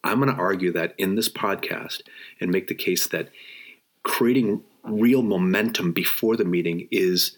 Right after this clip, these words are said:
how you really master for your information, how you inform people. And I'm gonna go back to the selling the buil-, building one. So if I'm gonna be in that meeting, what I really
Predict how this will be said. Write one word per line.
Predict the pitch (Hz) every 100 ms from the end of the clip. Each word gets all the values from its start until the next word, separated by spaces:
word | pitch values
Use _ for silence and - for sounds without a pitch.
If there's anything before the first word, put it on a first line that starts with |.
| -
how | - 101 101
you | 101 90
really | 95 90
master | 82 85 82 - -
for | 87 -
your | 85 82
information, | 85 - 82 - 82 -
how | 95
you | 92 87
inform | 80 - - 78 78
people. | - - - - - - -
And |
I'm | 95
gonna | 98
go | 90
back | 85 87 82 87 -
to | 92
the | 85
selling | - 90 87 87
the | 80
buil-, | 80 82
building | 98 90 85 82
one. | 78 - - - -
So | - - 110
if | -
I'm | 107 165
gonna | 175
be | 113
in | 110
that | 95 98
meeting, | 95 98 85
what | 90
I | 98
really | 113 90 104 120 101